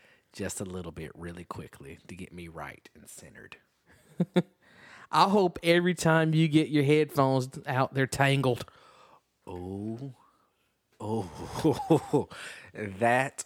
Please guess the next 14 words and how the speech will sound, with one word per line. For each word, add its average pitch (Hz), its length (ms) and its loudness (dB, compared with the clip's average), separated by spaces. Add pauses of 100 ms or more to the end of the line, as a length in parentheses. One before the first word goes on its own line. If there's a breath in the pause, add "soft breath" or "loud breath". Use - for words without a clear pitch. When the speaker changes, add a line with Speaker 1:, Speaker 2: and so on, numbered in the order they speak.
(120)
Speaker 1:
would 113 200 2
ruin 95 460 -2
me. 71 340 -16
And 104 80 -8
I'm 101 80 -6
gonna 95 140 -8
tell 101 280 -6
you 98 180 -6
why. 85 160 -10 (220)
I 104 120 -10
literally 110 500 -8
use 101 340 -8
my 95 140 -8
headphones 85 680 -12